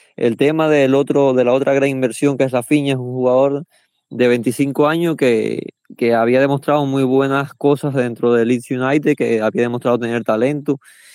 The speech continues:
y, y saber demostrarlo en una liga tan, tan buena, tan, y la, como ya decía ahorita, la mejor liga del mundo, y allí supo demostrarlo en un equipo que sí, es verdad que jugaba otra cosa y, y su rol era un poco diferente, pero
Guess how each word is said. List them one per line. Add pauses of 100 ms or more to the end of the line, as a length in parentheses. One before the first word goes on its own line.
(140)
y,
y
saber
demostrarlo
en
una
liga
tan, (180)
tan
buena,
tan,
y (300)
la,
como
ya
decía
ahorita,
la
mejor
liga
del
mundo, (360)
y
allí
supo
demostrarlo (360)
en
un
equipo
que
sí,
es
verdad
que
jugaba
otra
cosa
y,
y
su
rol
era
un
poco
diferente,
pero